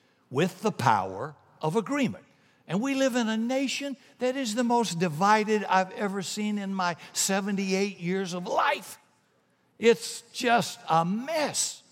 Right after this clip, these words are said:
and you know it. We can't get anybody to agree on anything, right? And God says, "Now, in my kingdom, I want this different. I want you to be of the same mind." Not the same habit,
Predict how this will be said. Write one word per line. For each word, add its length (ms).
and 120
you 100
know 240
it. 140
We 140
can't 320
get 220
anybody 600
to 200
agree 360
on 240
anything, 520
right? 320
And 160
God 220
says, 320
"Now, 160
in 180
my 180
kingdom, 480
I 140
want 300
this 200
different. 380
I 80
want 260
you 100
to 100
be 140
of 100
the 80
same 440
mind." 460
Not 220
the 80
same 260
habit, 440